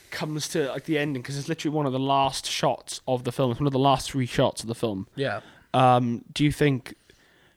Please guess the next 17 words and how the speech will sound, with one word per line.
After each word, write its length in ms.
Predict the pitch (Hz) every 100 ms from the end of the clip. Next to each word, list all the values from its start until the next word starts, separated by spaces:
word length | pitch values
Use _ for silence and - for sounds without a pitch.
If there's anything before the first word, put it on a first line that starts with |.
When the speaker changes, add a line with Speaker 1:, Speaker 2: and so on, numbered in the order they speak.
| _ -
Speaker 1:
that 400 | 123 123 - - _ _ _ _ _ _ _ _ _ 147
it's 180 | 147
kind 240 | - 156 139
of 60 | -
Scorsese's 520 | 160 143 135 135 127
way 160 | 131 123
of 160 | 127
kind 180 | - 139
of 160 | 127 -
bringing 280 | 156 135 147
that 120 | -
narration 640 | 143 139 131 - 127 123 120
to 340 | - 127 120 -
an 120 | 127
end 260 | 123 127 123
as 100 | 127
well? 360 | 123 123 147